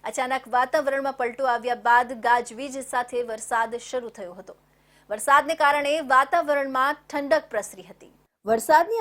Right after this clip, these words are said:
આગાહી વચ્ચે તાપી જિલ્લામાં વાતાવરણમાં પલટો જોવા મળ્યો હતો. ભારે પવન સાથે તાપી જિલ્લામાં વરસાદનું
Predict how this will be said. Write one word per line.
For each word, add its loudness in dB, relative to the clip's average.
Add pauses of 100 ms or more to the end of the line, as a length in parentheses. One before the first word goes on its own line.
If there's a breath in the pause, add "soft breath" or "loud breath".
(100)
આગાહી -2
વચ્ચે -4
તાપી -2
જિલ્લામાં -2
વાતાવરણમાં -4
પલટો -6 (140)
જોવા -4
મળ્યો -12
હતો. -12 (480)
ભારે 0
પવન -4
સાથે -2 (140)
તાપી -4
જિલ્લામાં -6
વરસાદનું -4